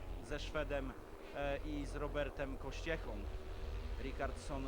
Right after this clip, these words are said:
ogląda się, widać wyraźnie, że kontroluje, e, to, co dzieje się na torze, pilnuje i asekuruje Roberta Kościechę bliżej krawężnika, Kościecha po zewnętrznej,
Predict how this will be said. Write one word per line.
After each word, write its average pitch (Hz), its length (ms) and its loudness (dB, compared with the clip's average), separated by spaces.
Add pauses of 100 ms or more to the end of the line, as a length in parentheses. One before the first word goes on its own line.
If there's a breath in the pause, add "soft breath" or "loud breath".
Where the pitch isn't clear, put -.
ogląda 151 480 2
się, 160 300 0
widać 143 360 0
wyraźnie, 147 460 2
że 139 140 0
kontroluje, 180 800 4 (520)
e, 143 200 4 (180)
to, 156 120 2
co 151 200 0
dzieje 156 300 2
się 151 200 0
na 143 160 2
torze, 156 340 2
pilnuje 165 600 2
i 160 60 4
asekuruje 160 640 4
Roberta 147 440 2
Kościechę 139 520 0
bliżej 143 380 0
krawężnika, 143 720 0
Kościecha - 480 0
po 175 160 -2
zewnętrznej, 160 680 0